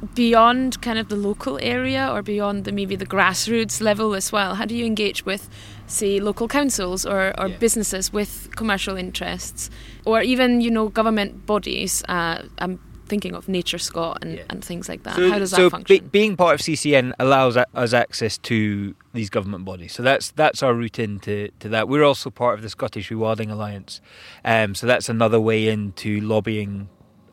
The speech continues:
Speaker 2: politicians. We've also developed some personal relationships with, with particularly the Green M S Ps like Harry and Burgess, who are super,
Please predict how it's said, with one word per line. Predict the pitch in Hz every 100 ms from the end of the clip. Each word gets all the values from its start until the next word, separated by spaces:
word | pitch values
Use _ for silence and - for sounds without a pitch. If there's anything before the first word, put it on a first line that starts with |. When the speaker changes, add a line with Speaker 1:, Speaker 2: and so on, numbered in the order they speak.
| _ _
Speaker 2:
politicians. | 117 113 - 107 113 104
We've | 107
also | 131 -
developed | 101 104 113 113 - - - - - -
some | 117 98
personal | 120 - 113
relationships | 107 143 - 139 151 -
with, | 143 139 -
with | 143 - -
particularly | - 143 - 123
the |
Green | 107 135
M | 131 123
S | -
Ps | 127
like | 113 107
Harry | 120 117
and | 110
Burgess, | 123 123 123 -
who |
are | 107
super, | - 123 - 113